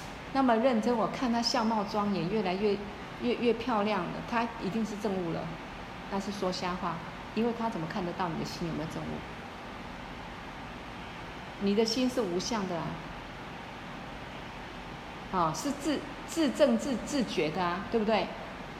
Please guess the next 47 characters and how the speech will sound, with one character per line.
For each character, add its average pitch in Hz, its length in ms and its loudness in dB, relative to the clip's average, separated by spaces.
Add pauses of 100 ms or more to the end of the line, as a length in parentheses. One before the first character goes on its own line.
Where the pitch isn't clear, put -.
(600)
所 294 140 6
以 302 260 6
你 240 180 4
到 302 180 8
底 247 60 4
有 208 80 6
没 233 80 4
有 240 40 4
升 247 200 2
起 208 80 4
菩 190 180 0
提 202 160 0
心？ 220 180 0
是 254 140 0
你 233 120 2
在 233 120 4
不 202 140 -2
断 226 200 2
上 214 200 2
课 214 100 2
当 202 320 2
中， 196 180 2 (100)
你 196 140 4
有 208 120 2
没 202 100 2
有， 214 60 4
比 202 140 0
如 180 40 2
说 233 140 4
我 202 40 2
今 190 120 0
天 214 80 0
讲 175 160 -2
修 190 160 -2
心 190 200 -2 (280)
八 175 160 2
颂， 175 180 -2 (1700)
我 190 80 4
把 185 140 4
它 208 100 2
讲 175 220 0
得 165 80 0
很， 165 140 0 (880)
很， 160 120 0 (240)
一 208 60 0
些， 220 200 4 (180)
我， 185 100 4